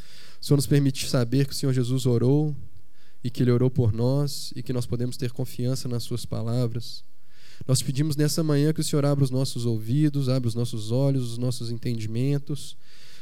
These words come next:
Ó Deus, demolece o nosso coração, Deus, para que a tua palavra penetre, Deus, para que a tua palavra nos fira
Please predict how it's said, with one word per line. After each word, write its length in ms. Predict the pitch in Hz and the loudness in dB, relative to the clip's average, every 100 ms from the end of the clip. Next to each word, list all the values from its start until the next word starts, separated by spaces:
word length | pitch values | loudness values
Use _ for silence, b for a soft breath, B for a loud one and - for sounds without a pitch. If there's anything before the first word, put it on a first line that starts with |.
| - | 0
Ó 100 | 143 | 2
Deus, 180 | 143 127 | 4 4
demolece 580 | 123 135 131 139 - - | 4 2 4 4 4 2
o 40 | |
nosso 240 | 135 131 - | 0 0 0
coração, 680 | 120 113 - 135 131 135 | 0 0 -2 0 2 2
Deus, 300 | 117 113 - | 0 -2 -2
para 160 | - 123 | -4 -2
que 60 | 127 | 0
a 20 | |
tua 140 | 123 | 0
palavra 400 | 120 120 123 123 | 0 0 0 0
penetre, 580 | 127 123 113 127 143 - - | 0 -2 0 0 -2 -4 -6
Deus, 240 | 117 - | -6 -6
para 180 | - 123 | -6 -4
que 80 | 127 | -2
a 40 | |
tua 140 | - | -2
palavra 440 | 123 120 123 120 123 | 0 0 0 0 0
nos 200 | 120 - | -2 -6
fira 400 | - 127 135 | -4 -2 -2